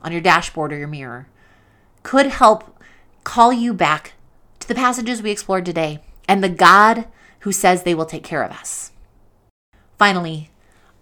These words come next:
I wanted to share one way that our church has practiced this. See, when you start a new church, there's a lot of financial anxiety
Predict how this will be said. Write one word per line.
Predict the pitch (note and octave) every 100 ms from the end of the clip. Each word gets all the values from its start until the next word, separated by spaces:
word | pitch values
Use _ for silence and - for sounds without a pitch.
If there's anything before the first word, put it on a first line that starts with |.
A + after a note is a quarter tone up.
| -
I |
wanted | F3 G#3 G#3+
to |
share | G3 A3 F#3+
one | F3+ F3+
way | F#3
that | F3
our | F#3
church | F3+ - C#4 - -
has | - G#3+ -
practiced | - E3+ - E3 -
this. | - - - - _ _ _ _ _
See, | - A#3
when | A#3
you | A#3
start | C#4+ C4+
a | C#4
new | A#3+
church, | A3+ - G#3+ - - - - -
there's | F#3 G3
a |
lot | G3
of | G3
financial | G3 F3+ F#3 F3+
anxiety | E3+ E3 D3+ C#3+ D3 -